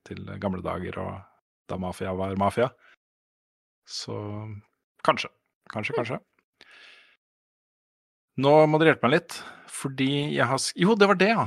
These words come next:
Speaker 1: Eh, det så jo kjempegøy ut. Det ble også shadow-droppa på, eh, Switch og P C, var det ikke det? Epic Game Store, eh, nå, eh, i dag. Eh, Struggling,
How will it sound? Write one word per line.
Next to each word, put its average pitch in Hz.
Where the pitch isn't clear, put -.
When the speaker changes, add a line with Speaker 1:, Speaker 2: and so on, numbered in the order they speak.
Speaker 1:
Eh, 139
det 160
så 151
jo 143
kjempegøy 104
ut. -
Det 135
ble 139
også -
shadow-droppa 110
på, 131
eh, 127
Switch -
og 110
P 95
C, -
var 208
det -
ikke 170
det? -
Epic 135
Game 117
Store, 180
eh, 127
nå, 117
eh, 127
i 113
dag. 175
Eh, 110
Struggling, 165